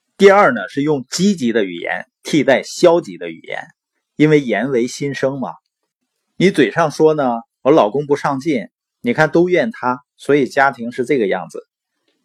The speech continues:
实际上你心里在想，“是他的责任，他控制了我的情绪，他让我很生气。”这样你把生气的责任就推给别人了。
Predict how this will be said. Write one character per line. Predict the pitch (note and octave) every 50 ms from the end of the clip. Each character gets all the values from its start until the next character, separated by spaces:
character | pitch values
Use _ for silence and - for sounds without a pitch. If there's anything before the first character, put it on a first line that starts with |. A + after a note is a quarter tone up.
| _ _ _
实 | - - - C#3+
际 | F3 G#3+ F#3+
上 | - D#3 C#3 B2+
你 | A2 F#2
心 | - - D#3 D3+ C#3+
里 | A2+ F2+
在 | A2 A2 G2+
想 | - - G2 - - - _ _ _ _ _
，“是 | _ - - D3
他 | - - - D#3+ D#3 E3
的 | C#3+ A#2
责 | - - - -
任， | F#2+ F#2+ - _ _ _ _ _ _ _ _ _ _
他 | - - D3+ D#3
控 | D3+ - - G3 D3
制 | B2 A#2
了 | A2 G2 G2
我 | - - -
的 | - G2
情 | - - - - G2
绪， | - - G#2+ - - _ _ _ _ _ _ _ _ _ _ _ _ _ _ _ _ _ _
他 | - - D#3 E3
让 | F3+ F3+ C#3 A2+
我 | G#2 A2
很 | - - - -
生 | - - G#2+ G#2+
气。” | A2 - - G#2+ - _ _ _ _ _
这 | - F#3
样 | F#3+ F3 D#3
你 | E3
把 | F#3 E3+ A2
生 | - - - E3+ E3+
气 | - - E3
的 | C3 A2+
责 | - - G2
任 | A2+ C#3+ C#3 B2
就 | B2 A#2+
推 | A2 - - C3+ C3+
给 | A#2+ G2 -
别 | - D#2 E2+
人 | G#2 A2 -
了。 | - - -